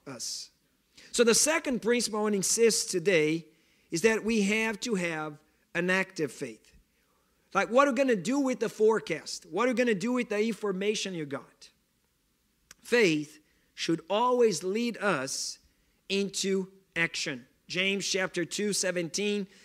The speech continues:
the Apostle James says, "So also faith by itself, if it does not have works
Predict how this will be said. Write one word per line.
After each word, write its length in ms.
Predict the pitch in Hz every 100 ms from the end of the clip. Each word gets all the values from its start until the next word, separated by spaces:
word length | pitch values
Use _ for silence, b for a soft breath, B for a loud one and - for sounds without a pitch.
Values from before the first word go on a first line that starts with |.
| b
the 80 | 165
Apostle 420 | 170 208 202 202
James 340 | 165 202 202 175
says, 280 | 208 196 190
"So 240 | 196 185
also 480 | 208 247 262 - 262
faith 420 | - 208 190 190
by 260 | 165 190 226
itself, 800 | 247 - 208 170 156 151 - _ _ _ _ _ _ _ _ _ _ _ -
if 460 | 214 220 - - - _ 196
it 180 | 165
does 260 | 196 185 156
not 540 | 190 233 262 262 - - _ -
have 560 | 190 208 196 160 - -
works 880 | 139 196 202 156 131 - - -